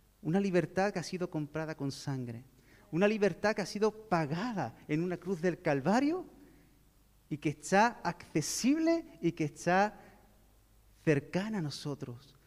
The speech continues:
para poder tomarla y vivir una vida real, una vida realmente libre en Cristo Jesús. Así, hermanos, que como, como Pablo y Silas, en este día,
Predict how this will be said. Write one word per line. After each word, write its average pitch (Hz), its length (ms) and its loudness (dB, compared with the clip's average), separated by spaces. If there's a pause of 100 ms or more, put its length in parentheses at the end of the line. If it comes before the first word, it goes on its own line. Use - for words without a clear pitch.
(140)
para 147 240 -2
poder 151 240 -2
tomarla 226 760 -4 (220)
y 160 80 0
vivir 147 320 -2
una 196 220 -4
vida 196 480 -4
real, 139 680 -2 (360)
una 175 180 2
vida 220 380 2 (180)
realmente 220 1000 2
libre 262 640 0
en 160 140 2
Cristo 170 540 2
Jesús. - 840 -6 (720)
Así, 190 260 4
hermanos, 247 500 6
que 196 280 8
como, 156 580 4
como 156 220 2
Pablo 214 300 -2
y - 20 -6
Silas, 127 460 -8 (340)
en 147 100 -2
este 190 280 -2
día, 143 340 0